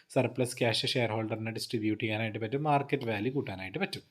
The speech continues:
ഇനി buyback of share എന്ന് പറയുന്നത് എന്താണ്? Buyback എന്ന് പറഞ്ഞാൽ is buying of own share, നമ്മുടെ സ്വന്തം ഷെയർ തിരിച്ച് വാങ്ങുന്നതിനെയാണ് buyback എന്ന് പറയുക. അപ്പോൾ ഷെയർ ക്യാപിറ്റലിലൂടെ ക്യാൻസൽ ആവാണ് ചെയ്യുക.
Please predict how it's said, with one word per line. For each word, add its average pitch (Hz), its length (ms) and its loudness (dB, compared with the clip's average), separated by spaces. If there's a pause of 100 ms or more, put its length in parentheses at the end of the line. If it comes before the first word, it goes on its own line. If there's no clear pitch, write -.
(340)
ഇനി 175 160 2
buyback 156 440 10
of 156 140 2
share 156 200 8
എന്ന് 147 160 4
പറയുന്നത് 147 220 4
എന്താണ്? 131 240 4
Buyback 123 420 2
എന്ന് 139 180 -2
പറഞ്ഞാൽ 143 280 2
is 135 160 -2
buying 117 360 4
of 127 160 -2
own 117 240 0
share, 110 240 0
നമ്മുടെ 104 240 -4
സ്വന്തം 107 360 -2
ഷെയർ 135 300 2 (400)
തിരിച്ച് 135 320 2
വാങ്ങുന്നതിനെയാണ് 127 680 2
buyback 110 500 -2
എന്ന് 120 160 -2
പറയുക. 127 300 0 (340)
അപ്പോൾ 120 200 -4
ഷെയർ 117 200 2
ക്യാപിറ്റലിലൂടെ 120 500 2
ക്യാൻസൽ 117 480 -2
ആവാണ് 127 300 2
ചെയ്യുക. 123 300 -2